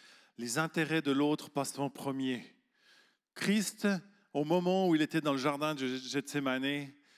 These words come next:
il savait exactement ce qui allait venir. Il savait qu'il allait passer devant les tribunaux de ce monde, qu'il allait être,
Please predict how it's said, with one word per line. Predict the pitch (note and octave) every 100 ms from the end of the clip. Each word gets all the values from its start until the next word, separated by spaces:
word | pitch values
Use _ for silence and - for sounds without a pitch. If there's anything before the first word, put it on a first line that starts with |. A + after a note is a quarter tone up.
| _
il | B2+
savait | - C#3 C#3
exactement | B2 C#3+ C#3+ C#3+ C#3+ C#3+
ce | -
qui | C3+
allait | A#2
venir. | A2+ A#2+ C#3+ D3 A#2+
Il | A2+
savait | B2+ B2 C3
qu'il | A#2+ A#2
allait | A2 A2 A2 - - _ _
passer | D3+ C3+ - D#3 D3+
devant | C3 B2+ B2 A2+ - _ -
les | A#2
tribunaux | - D#3+ D3 D#3 D#3+ D#3+
de |
ce | - D#3
monde, | D3 D#3 D#3 C#3+
qu'il | - B2+
allait | A#2+ A#2+
être, | A#2+ - A#2+ A2